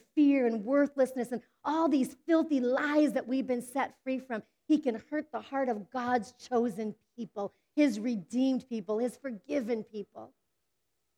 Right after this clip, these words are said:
Amen? And he wants to hurt the church and stop from what God is doing. So what do we do?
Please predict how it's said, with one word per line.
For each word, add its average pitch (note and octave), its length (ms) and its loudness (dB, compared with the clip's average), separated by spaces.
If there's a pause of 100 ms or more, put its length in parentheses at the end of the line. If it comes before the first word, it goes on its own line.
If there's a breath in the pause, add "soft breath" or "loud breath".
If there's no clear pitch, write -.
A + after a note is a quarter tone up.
Amen? C4+ 460 -4 (960)
And A#3 100 -4
he A#3 60 2
wants A#3+ 240 -2
to B3+ 100 -6
hurt C4+ 240 0
the B3 100 -4
church D#4+ 560 -6
and A#3+ 120 -2
stop C4+ 340 -8
from A#3+ 200 -2
what B3 300 4 (300)
God A3+ 340 0
is G#3 160 -6
doing. A3 340 -4
So A#3 160 -4 (220)
what D#4 220 10
do D#4+ 120 4
we D4+ 120 4
do? G3+ 300 -4